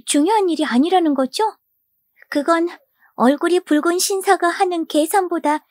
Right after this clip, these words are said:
중요하지 않다는 건가요? 그래서 이 세상에서 단 하나뿐인 내 꽃을 어느 날 아침 작은 양이 무심코 먹어버릴 수도 있다는 게 중요하지 않다는 말인가요?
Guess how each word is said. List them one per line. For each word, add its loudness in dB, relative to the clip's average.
중요하지 2
않다는 2
건가요? 0
그래서 2
이 -2
세상에서 0
단 -4
하나뿐인 -4
내 4
꽃을 -4
어느 2
날 4
아침 -2
작은 0
양이 0
무심코 -2
먹어버릴 2
수도 -6
있다는 -2
게 -4
중요하지 0
않다는 0
말인가요? -2